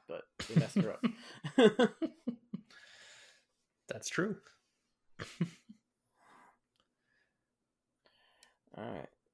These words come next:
Speaker 1: Um, I don't have a lot to say about this. It sucks that her cousin died, and shocker, shocker, Colonel Ramon's a bad guy.
Speaker 2: Uh-huh, uh-huh.
Speaker 1: Yeah.
Speaker 2: Um, yeah, I mean, I'm pretty much with you. Um, she takes it really well,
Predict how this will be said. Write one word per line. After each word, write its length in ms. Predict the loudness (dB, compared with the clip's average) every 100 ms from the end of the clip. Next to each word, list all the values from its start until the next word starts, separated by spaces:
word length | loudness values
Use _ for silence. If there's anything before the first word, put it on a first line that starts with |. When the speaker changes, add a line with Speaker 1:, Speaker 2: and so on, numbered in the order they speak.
| 2
Speaker 1:
Um, 420 | 6 8 6 4
I 140 | 6 8
don't 200 | 8 6
have 240 | 6 6 6
a 80 | 6
lot 460 | 8 12 12 12
to 80 | 4
say 160 | -2 2
about 240 | 4 4
this. 340 | 2 -2 -6 -14
It 80 | -12
sucks 300 | -2 -2 0
that 160 | 0 0
her 80 | 2
cousin 340 | 0 0 2
died, 500 | 4 6 4 0 -6 -4
and 320 | -2 -2 -6 -12 -20 -8
shocker, 380 | 6 6 6
shocker, 380 | 4 4 4 -2
Colonel 340 | -4 -2 0 2
Ramon's 320 | 2 0 0
a 40 |
bad 200 | -2 -2
guy. 160 | -4 -8 -10 -20 _ _ _ _ _ -2
Speaker 2:
Uh-huh, 280 | 2 0 -2 -8 _
uh-huh. 160 | -10 -10 -12 _ _ _ _
Speaker 1:
Yeah. 100 | -20 -20 _ _ _ -16 -10
Speaker 2:
Um, 280 | -6 -4 4
yeah, 240 | 8 10
I 100 | 8
mean, 120 | 6 6
I'm 260 | 4 0 0
pretty 160 | 0
much 320 | 2 0 -2 -4
with 180 | -2
you. 160 | 0 0 -2 -14 -2 6
Um, 460 | 8 8 6 0
she 240 | 2 2 4
takes 360 | 6 4 4
it 120 | 2
really 240 | 4 4 4
well, 540 | 0 2 4 2 -2